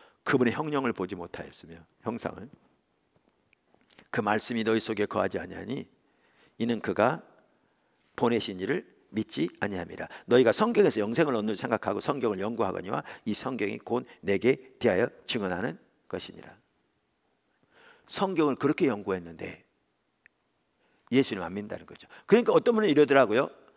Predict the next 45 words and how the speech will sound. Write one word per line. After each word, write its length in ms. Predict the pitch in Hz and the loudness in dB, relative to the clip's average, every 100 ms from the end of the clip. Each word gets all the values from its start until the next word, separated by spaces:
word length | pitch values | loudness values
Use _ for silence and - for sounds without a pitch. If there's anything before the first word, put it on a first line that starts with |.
| - - | -20 2
제가 240 | 165 165 156 | 6 8 8
초-, 360 | - 202 156 | 6 2 2
초-, 200 | - - - - | -4 -4 -6 -8
처음에 480 | - 185 170 127 123 | 2 4 6 6 6
교회에서 420 | 135 131 117 113 | 6 4 4 2
목회할 400 | 104 - 135 113 | -2 -2 0 2
때 220 | - 104 - - | 2 0 0 2
"안 160 | 143 226 | 4 8
받아들여요." 480 | 339 349 339 330 285 | 10 10 8 10 10
그러니까 240 | 180 - | 10 6
아까 160 | 175 165 | 6 6
말한 200 | 143 139 | 4 2
성도들이 420 | 170 151 120 220 | 0 0 0 -2
이게, 160 | - 247 | -4 -2
이게 200 | 349 - | 2 4
없으니까 380 | 262 - 180 | 4 2 -2
못 160 | 123 139 | 0 2
받아들여요. 360 | 143 117 - - | 0 -2 -8 -6
안 120 | 160 | -2
받아들여요. 360 | 269 - - - - - | -2 -4 -8 -10 -8 0
그리고 180 | 180 | 2
중심도 460 | - 175 165 233 143 | 4 2 0 2 2
옳지 240 | 120 - | 2 0
않으니까 300 | 131 131 - - | -4 -2 -4 -2
받을 240 | - 143 - | 2 2 2
생각을 300 | 190 208 156 | -4 0 0
안 20 | |
해, 60 | 110 | 4
배울 180 | 143 | 4
생각 240 | 160 165 120 | 2 0 0
안 100 | 110 | 0
해. 120 | - - - - - | -8 -14 -16 -2 6
그리고 240 | 220 262 | 6 6
이제 300 | 226 208 185 | 4 6 6
뭐 200 | 131 147 | 8 6
하냐? 300 | 151 147 107 | 8 4 2
저를 300 | - 165 175 - | 4 4 6 4
안 140 | 139 | 6
받아들이는 440 | 160 165 170 147 135 | 8 8 6 6 2
걸 80 | |
정당화시키기 720 | 127 135 165 170 147 - 110 | 2 4 6 6 2 -4 -2
위해서 320 | 113 - 143 - - - - | 0 2 0 0 -10 -10 -2
이제 180 | 131 | 2
자기 420 | 135 131 151 160 - | 4 6 6 2 0
친척 280 | 220 202 | -4 -2